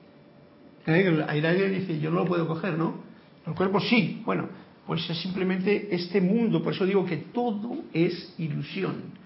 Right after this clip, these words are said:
hasta este cuerpo. Claro, nos agarramos tanto a este cuerpo, le amamos tanto a las cosas que tenemos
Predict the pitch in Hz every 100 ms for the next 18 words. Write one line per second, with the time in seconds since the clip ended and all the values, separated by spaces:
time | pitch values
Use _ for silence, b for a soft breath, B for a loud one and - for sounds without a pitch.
0 | B B - - 151 147 165 147 151 139
1 | - - B - - - - - 151 143
2 | 185 226 233 240 240 175 165 147 151 151
3 | - 190 190 247 233 - 240 B B 147
4 | 147 165 214 214 254 247 233 247 - B
5 | 175 131 - 196 202 190 170 190 214 220
6 | 220